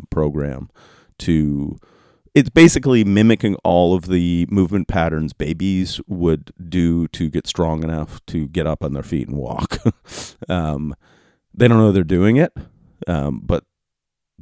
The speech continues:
somebody looked at it and went, "Hey, all of us adults who are all screwed up physically, um,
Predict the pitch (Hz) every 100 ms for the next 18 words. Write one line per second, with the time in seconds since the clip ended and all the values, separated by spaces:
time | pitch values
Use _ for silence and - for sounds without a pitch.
0 | _ _ 113 95 85 92 - 127 139 165
1 | - 98 98 92 - - _ _ _ _
2 | _ _ 185 277 113 78 - _ _ _
3 | _ _ - 120 156 147 135 - 104 98
4 | 107 - 104 90 85 87 82 - 95 95
5 | 80 90 - - 85 87 104 143 156 -
6 | - - - _ 87 78 76 71 71